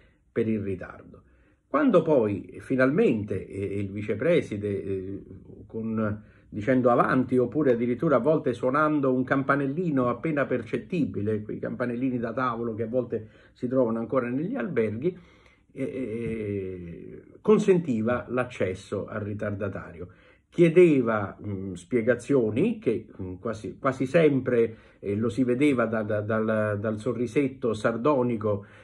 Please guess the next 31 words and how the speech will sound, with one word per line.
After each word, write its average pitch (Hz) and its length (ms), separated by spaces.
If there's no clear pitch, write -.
eh, 92 260
chiedeva 131 320
spiegazioni 123 480
a 110 80
cui 135 160
lui 143 220
non 170 240
credeva, 113 720
e, 247 280
eh, 139 240
finiva 160 440
sempre 110 460
per 151 320
affibbiare 107 1000
una 147 220
punizione, 104 720
un 101 480
penso. 98 640
Quasi 180 300
sempre 170 340
questa 156 300
punizione 131 680
erano 127 640
dei 131 280
versi 120 640
di 151 140
Dante 101 720
da 127 160
studiare 127 500
a 110 40
memoria 127 760